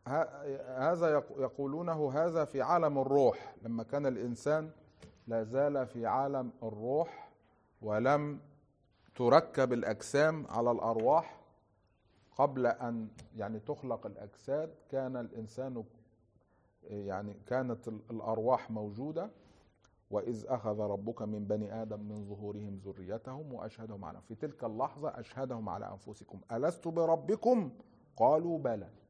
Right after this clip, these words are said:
يبقى الناس جميعا في عمق أعمقها الإقرار بالوحدانية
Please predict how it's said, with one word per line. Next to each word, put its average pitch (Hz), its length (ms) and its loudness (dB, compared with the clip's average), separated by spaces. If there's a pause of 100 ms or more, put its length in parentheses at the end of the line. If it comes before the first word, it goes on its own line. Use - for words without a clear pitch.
(440)
يبقى 247 460 12 (680)
الناس 190 480 0
جميعا 226 720 -2 (760)
في 135 100 0
عمق 220 420 4
أعمقها 175 840 2 (640)
الإقرار 127 800 -2
بالوحدانية 110 1000 -8